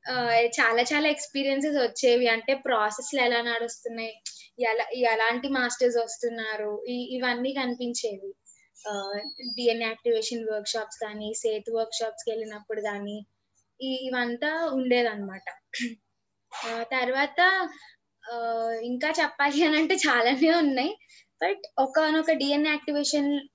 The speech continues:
క్లాస్‌కి వెళ్ళినప్పుడు, హైదరాబాద్ మూసాపేట్కి వెళ్ళినప్పుడు అమ్మ క్లాస్ అన్నమాట. కానీ కింద ఏం, ఆ, మేము కింద కూర్చొని అప్పుడు బ్రేక్ ఏదో ఇచ్చారు. నేను, హరికృష్ణ సార్ ఉన్నారు కదా, నక్షత్ర మిత్రులు,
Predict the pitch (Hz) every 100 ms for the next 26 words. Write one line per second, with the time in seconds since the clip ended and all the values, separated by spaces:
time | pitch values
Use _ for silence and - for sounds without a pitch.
0 | - 262 277 240 247 - 277 247 240 233
1 | - 220 330 339 262 247 254 277 277 269
2 | 240 - 254 254 247 - 233 214 208 202
3 | 208 269 508 _ _ _ _ _ - 247
4 | 247 269 285 240 240 240 226 196 185 -
5 | 247 359 453 - 349 330 359 349 302 302
6 | 320 294 277 247 233 233 233 - _ _
7 | 294 320 349 294 285 311 302 294 302 320
8 | 415 381 302 285 - 254 247 247 311 294
9 | 262 - 247 214 208 349 - _ _ _
10 | _ 254 254 262 285 349 453 480 359 294
11 | 262 277 277 294 294 269 240 226 208 202
12 | 202 269 254 - 240 240 240 233 226 202
13 | 202